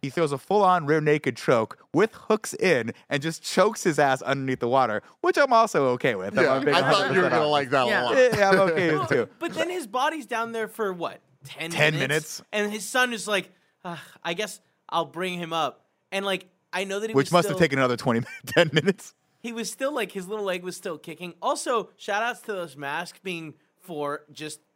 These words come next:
Speaker 4: making oxygen
Speaker 1: Hours.
Speaker 4: for hours.
Speaker 1: Which they s-, they said
Speaker 4: They,
Speaker 1: in the
Speaker 4: they
Speaker 1: beginning.
Speaker 4: told us it wasn't that
Speaker 1: It
Speaker 4: long.
Speaker 1: doesn't take that long, yeah.
Speaker 4: Yeah.
Speaker 1: And this kid's had this on all day.
Speaker 4: And I
Speaker 1: 24
Speaker 4: imagine
Speaker 1: hours.
Speaker 4: that w-, now that he's with, hanging out with these water people,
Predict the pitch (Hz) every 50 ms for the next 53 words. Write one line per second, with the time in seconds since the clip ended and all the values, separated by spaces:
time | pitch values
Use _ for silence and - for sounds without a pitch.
0 | _ _ _ _ _ _ _ _ _ 170 147 143 143 151 147 185 175 160 160 -
1 | 117 131 143 - - - 180 151 160 180 180 190 185 190 180 185 - 156 139 -
2 | - _ _ _ _ _ _ _ _ - - 196 196 - - 156 127 113 139 151
3 | 160 180 185 - - 131 139 - - - 147 127 - - - _ _ - 139 135
4 | - 175 262 269 262 220 202 - 120 110 135 135 - 190 214 208 160 139 - -
5 | - 170 165 - 165 175 185 175 175 165 151 135 104 143 147 147 139 135 139 151
6 | 135 - 113 110 110 101 87 95 107 107 104 - 110 113 131 147 143 - - 185
7 | 160 - 156 139 139 135 - 135 117 113 113 - - 113 110 107 80 73 - _
8 | _ _ _ _ - 190 190 190 202 208 202 - 220 247 226 208 - 220 196 170
9 | - _ _ _ _ _ - 160 185 185 - _ _ - 175 160 151 151 156 160
10 | 170 190 175 180 165 165 165 147 127 127 143 147 147 151 151 135 156 156 160 156
11 | 151 156 156 - 156 151 143 135 127 113 110 113 120 131 147 170 180 175 208 208
12 | 190 202 220 233 240